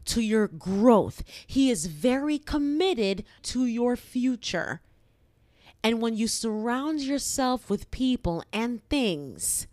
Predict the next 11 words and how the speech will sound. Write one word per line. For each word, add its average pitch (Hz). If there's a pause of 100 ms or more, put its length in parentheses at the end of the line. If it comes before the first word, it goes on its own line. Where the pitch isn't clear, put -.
(720)
that 208
are, 185 (220)
uh, 196 (140)
pushing 294
you 165 (380)
to 220
where 226
you 240
need 233
to 226
be 180